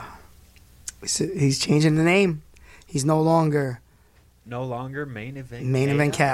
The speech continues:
Speaker 1: cast, which is the name I gave him.
Speaker 2: Right.
Speaker 1: And now he's changing it.
Speaker 2: You
Speaker 1: How
Speaker 2: know why.
Speaker 1: dare him.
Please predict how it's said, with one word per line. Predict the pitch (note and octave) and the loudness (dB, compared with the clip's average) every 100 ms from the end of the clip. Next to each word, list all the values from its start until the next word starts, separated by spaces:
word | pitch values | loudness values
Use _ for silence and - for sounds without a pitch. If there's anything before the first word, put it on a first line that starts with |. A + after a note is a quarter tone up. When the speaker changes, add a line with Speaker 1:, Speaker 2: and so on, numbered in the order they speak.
| B2+ | 2
Speaker 1:
cast, | |
which | F3+ F#3 | 0 2
is | |
the | F3+ | 4
name | A#3 B3+ B3+ | 4 4 4
I | B3 | 2
gave | D#3 B3 E4+ C4 | 0 0 0 -2
him. | F#3+ F3 G#3+ A#3 - _ | -4 -4 -4 -6 -12 _
Speaker 2:
Right. | C#3+ E3 A#2 A#2 _ | -18 -16 -16 -20 _
Speaker 1:
And | E3 | -8
now | F3+ G#3 | -2 -2
he's | F3+ - | -2 -4
changing | - G#3 B3 C#4 D3+ A#2+ | -4 -2 -2 -2 -4 -8
it. | G#2+ | -12
Speaker 2:
You | C#3 | -8
Speaker 1:
How | D3+ | -6
Speaker 2:
know | E3+ | -6
why. | A#2 C#3 | -6 -6
Speaker 1:
dare | D3+ D#3 | -4 -6
him. | B2 | -8